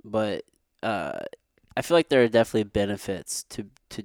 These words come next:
doing sports and to doing hard shit and to doing challenging things. Like, it definitely can help develop some,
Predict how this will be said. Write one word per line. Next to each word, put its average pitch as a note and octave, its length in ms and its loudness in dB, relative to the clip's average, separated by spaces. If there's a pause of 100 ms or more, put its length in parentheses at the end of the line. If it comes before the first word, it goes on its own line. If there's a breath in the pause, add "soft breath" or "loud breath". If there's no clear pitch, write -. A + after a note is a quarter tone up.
(120)
doing G2+ 320 -4
sports - 600 -8
and G2 140 -14
to G2+ 100 -10
doing G2 280 -8
hard G2+ 380 -10
shit - 400 -10
and - 120 -18
to G#2+ 80 -12
doing G2 240 -8
challenging G2 560 -12
things. - 340 -16
Like, A2 140 -10
it A2+ 60 -10
definitely C#3+ 420 2
can - 320 -6
help A2 240 -2
develop G#2 360 0
some, G2+ 280 -8